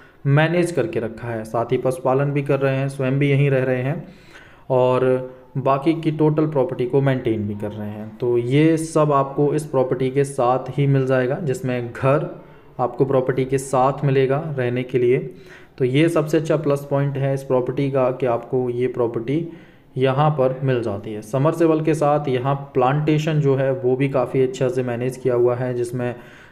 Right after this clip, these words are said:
ढेर सारे plant जो हैं वो लगे हुए हैं और देखा जाए तो फलदार पेड़ भी यहाँ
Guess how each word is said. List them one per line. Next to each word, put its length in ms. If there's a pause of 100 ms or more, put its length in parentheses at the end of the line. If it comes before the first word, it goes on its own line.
(140)
ढेर 320
सारे 300
plant 360
जो 160
हैं 540
वो 140
लगे 280
हुए 260
हैं 160
और 200
देखा 280
जाए 200
तो 180
फलदार 560
पेड़ 320
भी 120
यहाँ 320